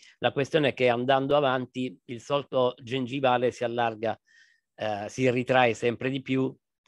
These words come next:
eh, e quindi resta uno spazio tra la gengiva e il dente.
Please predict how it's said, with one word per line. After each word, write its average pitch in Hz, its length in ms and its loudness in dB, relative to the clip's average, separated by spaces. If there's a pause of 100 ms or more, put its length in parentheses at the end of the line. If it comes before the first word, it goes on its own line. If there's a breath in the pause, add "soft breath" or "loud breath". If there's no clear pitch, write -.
(180 soft breath)
eh, 113 880 -2
e - 160 -10
quindi 135 480 0
resta 123 720 -2
uno 127 180 -6
spazio 123 640 -2
tra 117 120 -8
la 120 120 0
gengiva 113 480 -4
e 110 40 0
il 104 120 -6
dente. 98 640 -2